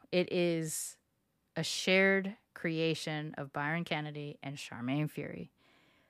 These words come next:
It will never not be m-, my creation, partially my creation.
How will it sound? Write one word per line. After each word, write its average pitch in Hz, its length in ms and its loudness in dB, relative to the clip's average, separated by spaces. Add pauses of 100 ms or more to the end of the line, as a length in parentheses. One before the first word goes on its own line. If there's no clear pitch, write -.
(140)
It 165 180 4
will 175 100 4
never 170 320 6
not 156 440 0
be 143 440 -2 (2500)
m-, 165 220 0 (120)
my 170 300 8
creation, 147 640 -4
partially 151 460 0
my 143 160 -2
creation. - 600 -12